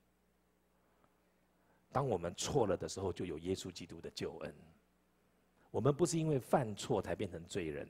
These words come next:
的，我们因为是罪人，所以我们会一直不断地犯错。所以对基督徒而言，说我错了是一个最简单的一件事情，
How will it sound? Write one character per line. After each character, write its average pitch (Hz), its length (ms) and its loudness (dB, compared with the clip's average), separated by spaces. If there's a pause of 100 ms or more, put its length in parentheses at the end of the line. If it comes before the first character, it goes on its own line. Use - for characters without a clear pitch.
的， 71 120 -10 (680)
我 87 100 -4
们 110 100 0
因 139 80 0
为 139 80 2
是 107 120 -2
罪 117 260 0
人， 85 160 0
所 107 160 -4
以 - 20 -2
我 87 60 -4
们 90 100 -8
会 127 80 4 (100)
一 311 60 2
直 - 160 0
不 170 120 0
断 151 200 2
地 123 100 2
犯 143 200 0
错。 120 400 0 (680)
所 - 100 8
以 233 40 10
对 262 120 8
基 269 140 6
督 302 80 10
徒 208 140 12
而 185 140 12
言， 180 140 12
说 220 160 4
我 147 240 4
错 214 380 10
了 139 100 10
是 - 120 0
一 190 40 -6
个 - 60 2
最 262 140 4
简 104 320 2
单 214 180 8
的 180 80 10
一 135 100 0
件 139 140 2
事 131 100 -2
情， 98 240 -6